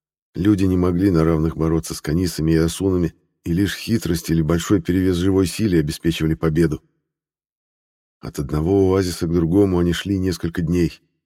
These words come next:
За это время Саша узнал некоторые особенности жизни кочевых людей.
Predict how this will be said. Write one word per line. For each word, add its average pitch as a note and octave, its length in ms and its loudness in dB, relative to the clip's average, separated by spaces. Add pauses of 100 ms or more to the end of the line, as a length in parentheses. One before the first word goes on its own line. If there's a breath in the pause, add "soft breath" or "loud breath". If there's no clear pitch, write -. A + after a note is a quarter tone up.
(440)
За A#2 160 -4
это G2+ 160 -2
время G#2 240 2
Саша G2+ 360 -2
узнал F#2+ 320 0
некоторые F2 400 -2
особенности E2 560 -2
жизни D2+ 320 0
кочевых D#2 440 -6
людей. D#2 340 0